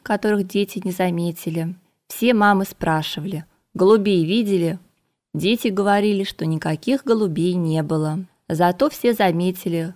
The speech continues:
как в окне застряли воздушные шарики. Там их выпускали из двух открытых окон. Одна учительница выпустила, а у другой шарики никак не улетали.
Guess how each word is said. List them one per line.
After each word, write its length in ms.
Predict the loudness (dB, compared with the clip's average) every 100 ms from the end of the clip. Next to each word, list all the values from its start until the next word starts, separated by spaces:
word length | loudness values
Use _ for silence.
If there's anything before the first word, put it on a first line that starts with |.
| -4
как 240 | -2 0
в 40 | -2
окне 400 | -2 -2 -2 0
застряли 580 | -2 -4 -4 0 0 0
воздушные 680 | -2 -2 -4 -4 -4 -6
шарики. 680 | -4 -2 -2 -2 -6 -10 -12 _ _ _ _ _ _
Там 200 | 4 4
их 140 | 4 0
выпускали 600 | -2 -2 -2 0 2 2
из 140 | -2
двух 280 | -4 -4 -4
открытых 540 | -6 -4 -4 -4 -2
окон. 420 | -2 0 -4 -6 -10 _ _ _ -2
Одна 320 | 0 2 2
учительница 600 | 2 0 -4 -2 -2 -2
выпустила, 720 | 0 0 0 -4 -4 -4 -4 -6 -2
а 140 | 2
у 80 | 4
другой 360 | 4 2 0
шарики 440 | 0 0 0 -2 -2
никак 400 | -2 0 0 -2
не 60 |
улетали. 640 | -2 -2 -2 0 2 0